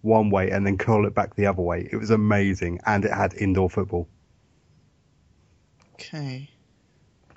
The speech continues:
Speaker 2: Was it? Was there a sensible soccer version where you could blow people up?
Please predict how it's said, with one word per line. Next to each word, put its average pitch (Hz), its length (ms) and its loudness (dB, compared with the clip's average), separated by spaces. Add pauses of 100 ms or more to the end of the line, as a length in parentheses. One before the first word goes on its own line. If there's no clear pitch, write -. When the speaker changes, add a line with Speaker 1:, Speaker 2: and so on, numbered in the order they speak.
(1300)
Speaker 2:
Was 202 180 -4
it? 240 280 -2
Was 214 180 -2
there 247 160 0
a 208 140 4
sensible 170 420 -2
soccer 151 380 0
version 127 500 0
where 135 100 -2
you 127 80 -4
could - 280 -16
blow 131 260 2
people 127 340 -6
up? - 280 -10